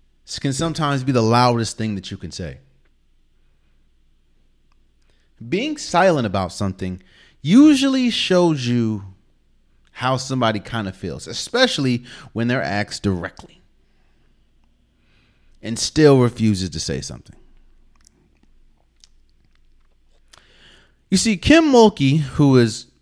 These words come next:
currently the coach for L S U, was the former coach for the Baylor basket-, Baylor college basketball team,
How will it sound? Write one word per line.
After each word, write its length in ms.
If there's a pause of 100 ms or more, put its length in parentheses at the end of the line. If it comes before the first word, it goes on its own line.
(140)
currently 540
the 100
coach 500
for 840 (140)
L 160
S 220
U, 260 (1500)
was 380
the 120
former 420
coach 640
for 220
the 80
Baylor 720 (1300)
basket-, 540
Baylor 300
college 360
basketball 460
team, 200